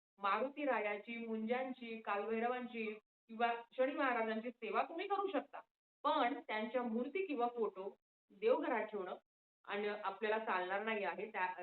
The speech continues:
त्याच्यावर आपल्याला बंदी आहे. सगळ्यात महत्त्वाचं, देव-, देवघरात आपल्याला म्हसोबाची पूजा करणं सुद्धा बंधनकारक आहे, कारण त्यामुळे आपल्याला आपल्या कुळदेवींची कृपाछत्र प्राप्त होत नाही असं म्हटलं गेलं आहे.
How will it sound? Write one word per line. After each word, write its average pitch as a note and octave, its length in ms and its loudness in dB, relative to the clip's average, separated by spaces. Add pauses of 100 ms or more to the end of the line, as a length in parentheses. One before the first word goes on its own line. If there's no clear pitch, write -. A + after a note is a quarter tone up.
त्याच्यावर F#3+ 320 -4
आपल्याला F#3 300 -2 (120)
बंदी A3 340 0
आहे. D#3 240 -4 (1160)
सगळ्यात A3 320 0
महत्त्वाचं, A3 580 -2 (180)
देव-, G#3+ 280 2 (100)
देवघरात A3 540 4 (420)
आपल्याला F#3+ 440 0 (320)
म्हसोबाची C#4 580 0
पूजा B3 340 0
करणं A3 420 0
सुद्धा A3 400 -4
बंधनकारक G3 800 -4
आहे, G#3+ 260 -2 (360)
कारण A3 300 2 (320)
त्यामुळे A#3+ 640 2
आपल्याला G#3+ 380 -2
आपल्या G#3 280 -2
कुळदेवींची A3 760 0
कृपाछत्र G#3+ 600 -4
प्राप्त G#3+ 380 -4
होत G#3 300 -6
नाही G3+ 180 -6
असं G3+ 260 -10
म्हटलं G#3 340 -6
गेलं G3 200 -4
आहे. D#3+ 220 -6